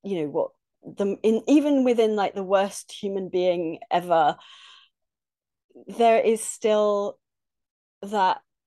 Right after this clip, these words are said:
part of them that, that is,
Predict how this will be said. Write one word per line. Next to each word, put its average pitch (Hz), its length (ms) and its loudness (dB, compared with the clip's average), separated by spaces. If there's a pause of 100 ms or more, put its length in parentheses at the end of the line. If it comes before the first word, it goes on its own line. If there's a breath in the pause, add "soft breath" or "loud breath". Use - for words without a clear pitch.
(360)
part - 360 -4
of 185 180 -14
them 175 480 -6
that, 190 280 -4 (1120)
that 208 280 0
is, 196 300 -4